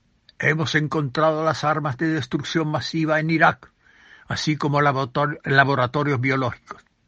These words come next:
Mentía, mentía entonces y sabía que mentía.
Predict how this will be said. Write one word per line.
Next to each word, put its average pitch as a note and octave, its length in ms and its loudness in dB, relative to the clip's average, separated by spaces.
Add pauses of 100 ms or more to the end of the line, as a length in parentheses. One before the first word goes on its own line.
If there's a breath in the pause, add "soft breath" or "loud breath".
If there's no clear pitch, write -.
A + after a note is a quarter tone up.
(800)
Mentía, B2 760 -2 (380)
mentía D3+ 420 -2
entonces C#3+ 640 -6 (160)
y B2 80 -6
sabía A#2+ 580 -4
que B2 140 -4
mentía. G#2 520 -10